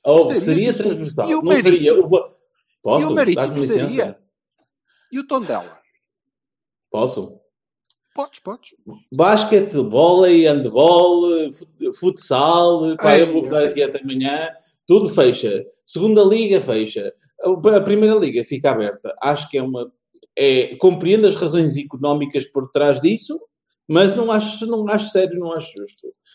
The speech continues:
Speaker 1: Para mim terminava tudo, como todos os outros, da mesma forma e começava-se tudo direito com regras apropriadas, como no resto do mundo, espero eu, vai acontecer, pelo menos na, na vigência da uefa e da fifa.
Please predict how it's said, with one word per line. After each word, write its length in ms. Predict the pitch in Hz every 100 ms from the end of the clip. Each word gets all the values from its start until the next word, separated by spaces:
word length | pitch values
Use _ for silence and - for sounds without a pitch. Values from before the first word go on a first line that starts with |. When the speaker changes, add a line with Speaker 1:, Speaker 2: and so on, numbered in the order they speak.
| _
Speaker 1:
Para 180 | 180 180
mim 240 | 170 196
terminava 640 | 214 202 190 170 135 143 156
tudo, 420 | 160 151 151 190 _ _ -
como 260 | 160 160
todos 300 | 147 185 196
os 160 | 165 139
outros, 480 | 143 139 160 196 - _ _ -
da 120 | 139
mesma 340 | 143 190 170 170
forma 580 | 160 170 170 208 220 -
e 60 | 202
começava-se 600 | - 226 - 247 226 -
tudo 180 | 240 180
direito 480 | 208 202 214 208 254 -
com 220 | - 247
regras 440 | 240 233 226 247 226
apropriadas, 720 | 240 247 214 226 240 254 269
como 240 | - 254 262
no 120 | 262
resto 320 | 269 254 -
do 60 | 269
mundo, 320 | 277 269 311
espero 420 | 392 - 269 262 262
eu, 240 | 277 285 - _ -
vai 200 | 220 302
acontecer, 720 | 294 294 277 - 285 285 285
pelo 180 | 254 277
menos 240 | 302 277 -
na, 200 | 294 302 -
na 120 | 233 247
vigência 500 | 277 254 277 - 262
da 100 | 262
uefa 300 | 277 262 269
e 60 |
da 100 | 277
fifa. 340 | 277 202 214